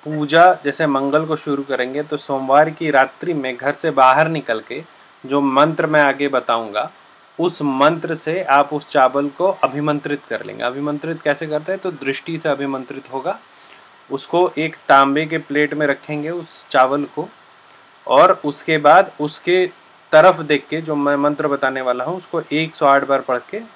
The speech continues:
उस चावल को फूंक देंगे, चावल अभिमंत्रित हो जाएगा। फिर उस चावल को एक काले कपड़े में पोटली के समान बांध के घर के बाहर टांग देंगे, ठीक है। दूसरे दिन हाँ, एक चीज़ याद रखना कि ये पूरा क्रिया जब आप करेंगे,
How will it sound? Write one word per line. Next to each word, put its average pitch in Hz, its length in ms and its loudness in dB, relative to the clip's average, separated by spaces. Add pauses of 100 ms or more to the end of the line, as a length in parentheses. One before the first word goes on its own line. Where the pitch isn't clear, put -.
(200)
उस - 80 -18
चावल 117 280 -2
को 160 120 -10
फूंक 131 240 -10
देंगे, 131 240 -12
चावल 147 340 -2
अभिमंत्रित 151 600 -10
हो 113 60 -16
जाएगा। - 300 -16 (840)
फिर 185 120 2
उस 180 340 -4
चावल 156 420 4
को 185 180 0
एक 180 120 0 (120)
काले 147 360 4
कपड़े 156 520 -2
में 139 380 -6
पोटली 160 580 -4
के 190 140 -6
समान 165 360 0
बांध 156 260 2
के 165 100 -12
घर 143 260 -4
के 170 140 -4
बाहर 139 220 0
टांग 107 280 -6
देंगे, 98 240 -18 (540)
ठीक 123 200 -12
है। 139 120 -8 (600)
दूसरे 156 600 0
दिन 185 260 -4 (300)
हाँ, 135 200 -2
एक 156 300 -8
चीज़ 180 220 -4
याद 170 220 4
रखना 120 380 -4
कि 147 180 -14
ये 156 120 -6
पूरा 151 380 0
क्रिया 175 400 -2
जब 175 200 0
आप 147 200 2
करेंगे, 117 480 -8